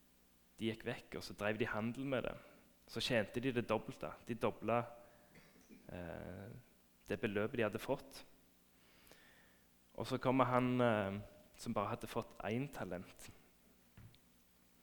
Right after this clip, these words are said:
For det er denne herren, han kommer tilbake, og så skal han ha tilbake det han har gitt dem. Og da er han veldig fornøyd med disse som har kommet og doblet fortjenesten.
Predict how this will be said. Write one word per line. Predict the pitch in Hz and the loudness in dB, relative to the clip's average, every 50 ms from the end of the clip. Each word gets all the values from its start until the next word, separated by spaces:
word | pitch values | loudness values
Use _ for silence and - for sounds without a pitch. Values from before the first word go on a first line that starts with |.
| - - - - - - - - _ _ | -18 -18 -18 -20 -20 -20 -20 -20 _ _
For | - | -2
det | - 107 | 0 4
er | 110 110 | 4 4
denne | 110 113 113 | 4 4 2
herren, | 113 104 - - 120 120 | 2 0 2 2 2 4
han | 110 110 110 | 4 2 2
kommer | - 117 113 113 | 2 0 2 2
tilbake, | - 104 - 98 90 90 92 113 113 | 2 4 6 6 4 4 2 0 -2
og | - | -2
så | - 110 | -2 -8
skal | - - 113 104 104 | -4 0 2 2 4
han | 98 101 | 4 4
ha | 107 104 101 92 - - - - - - - - - _ | 4 4 4 2 -2 -8 -14 -16 -18 -20 -20 -20 -18 _
tilbake | - 107 - 101 87 90 - 117 | -6 2 4 4 4 4 -2 0
det | 110 117 | 2 2
han | 110 104 | 2 4
har | 98 98 | 2 0
gitt | 117 131 - - - | -2 -6 -8 -8 -8
dem. | 78 - - - - - - - - - - - - - - - - - _ - - | -8 -8 -8 -12 -18 -20 -20 -20 -20 -20 -20 -20 -20 -20 -20 -20 -20 -20 _ -14 -2
Og | - | 2
da | 113 | 2
er | 110 | 4
han | 110 | 4
veldig | 104 98 110 117 | 4 2 2 -2
fornøyd | - 117 107 104 110 - 117 113 | 0 2 2 2 2 2 0 0
med | 104 | 0
disse | 98 95 - - 107 | 0 -2 -4 -8 -8
som | - - 110 104 98 | -4 -2 -2 0 2
har | 101 101 98 - | 2 2 2 0
kommet | - 107 107 - 113 | -4 -6 -4 -2 -2
og | 107 - | 2 2
doblet | 101 - - 98 113 123 123 - - - - - - - | 0 0 4 4 4 4 4 0 -8 -14 -14 -16 -16 -10
fortjenesten. | - - 107 - 123 127 160 165 - - 120 101 | -10 -6 0 2 4 4 4 2 0 -2 -4 -6